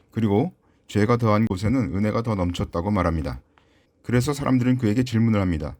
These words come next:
만약 하나님께서 은혜를 베푸셔서 우리의 죄를 사해 주시는 것이라면, 그리고 우리의 죄가 많을수록 은혜가 더 넘치는 것이라면 우리가 더 죄에 거하는 것이 하나님께서 더 은혜를 베푸시도록 하는 데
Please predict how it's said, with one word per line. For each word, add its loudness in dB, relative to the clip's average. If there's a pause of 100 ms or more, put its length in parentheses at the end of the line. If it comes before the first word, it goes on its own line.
(480)
만약 -2
하나님께서 -2
은혜를 2
베푸셔서 -4 (320)
우리의 2
죄를 0
사해 -2
주시는 -4
것이라면, -4 (400)
그리고 2
우리의 2
죄가 -2
많을수록 -2
은혜가 -2
더 -2
넘치는 -4
것이라면 -4 (420)
우리가 2
더 0
죄에 0
거하는 -2
것이 -4 (240)
하나님께서 0
더 0
은혜를 0
베푸시도록 -6
하는 -2
데 -2